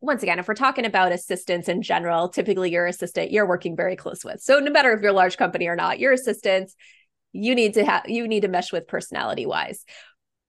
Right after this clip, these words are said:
But in a larger company, when it comes to just any position, you have a team of thirty account managers. One of them doesn't fit great personality with you. Who cares?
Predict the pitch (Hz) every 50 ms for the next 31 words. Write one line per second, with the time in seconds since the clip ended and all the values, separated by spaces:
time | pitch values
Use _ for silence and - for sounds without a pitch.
0 | _ _ 302 302 226 180 160 - - - - - _ _ _ _ _ _ _ _
1 | - 233 247 233 233 226 233 269 320 320 285 262 233 - - 202 180 - 185 180
2 | 175 180 180 180 - - 208 196 190 - - 214 196 175 - - - 269 277 285
3 | 269 262 233 185 175 180 175 - 185 175 175 170 175 175 - _ _ _ _ _
4 | _ _ _ _ - 226 180 226 269 294 339 277 240 233 226 233 226 - - 240
5 | 226 214 202 196 190 196 _ _ _ _ _ _ _ _ _ - 254 247 254 254
6 | 254 247 233 240 - 247 220 214 - 220 226 233 233 208 208 - 185 165 160 165
7 | 175 - - _ _ _ - 226 247 269 277 269 277 277 269 254 254 240 233 233
8 | 220 - 247 226 220 220 - - 220 233 233 220 - - - 233 226 - 226 226
9 | 220 220 226 226 226 220 233 226 269 277 285 277 - 370 359 359 - 381 403 392
10 | 262 180 185 - - -